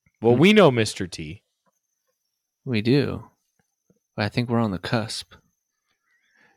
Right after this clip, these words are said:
Speaker 1: Yeah, probably.
Speaker 2: Some, some people in our generation probably would get Skechers.
Speaker 1: Maybe.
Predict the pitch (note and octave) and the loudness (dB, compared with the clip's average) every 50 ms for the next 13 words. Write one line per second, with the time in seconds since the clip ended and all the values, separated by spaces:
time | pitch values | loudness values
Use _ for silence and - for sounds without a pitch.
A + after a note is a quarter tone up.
0 | _ _ _ _ _ _ _ _ _ _ _ _ - - G3 E3+ B2 A#2 G#2+ A#2 | _ _ _ _ _ _ _ _ _ _ _ _ -4 0 2 2 4 2 2 2
1 | A2+ G#2 F#2+ F2+ F2 F2+ F2 F#2 A#2 B2 C3 C3 B2 B2 _ _ - - - C3+ | 2 2 0 -2 -6 -8 -8 -8 -6 -6 -4 -4 -4 -6 _ _ -10 -4 -2 -2
2 | B2+ A#2+ A#2+ A2+ - A2+ A2 G#2+ G2+ G2+ G2+ G2 G2 G2+ F#2+ F#2+ F#2+ F#2+ F#2 - | -2 0 -2 -4 -2 -4 -4 -4 -4 -4 -4 -4 -4 -4 -4 -4 -4 -4 -6 -8
3 | - F#2+ F#2+ G#2 G2 F#2 G2+ F#2+ F#2+ F#2 G2+ G#2 G#2 G2+ F#2+ - - - F2+ D#2 | -10 -10 -8 -6 -6 -4 -4 -4 -6 -4 -2 -2 -2 -2 -4 -6 -8 -8 -8 -8
4 | - - - F2+ E2+ - - D#2+ - - - - - _ _ _ _ _ _ _ | -8 -8 -6 -6 -8 -8 -10 -14 -16 -14 -14 -16 -16 _ _ _ _ _ _ _
5 | _ _ _ _ _ _ _ _ _ _ _ _ _ _ _ _ _ _ _ _ | _ _ _ _ _ _ _ _ _ _ _ _ _ _ _ _ _ _ _ _
6 | _ _ _ _ _ _ _ _ _ _ _ _ _ _ _ _ _ _ _ - | _ _ _ _ _ _ _ _ _ _ _ _ _ _ _ _ _ _ _ 0
7 | B2+ C#3 C3 A2+ G2 A2 | 2 2 2 2 -2 -6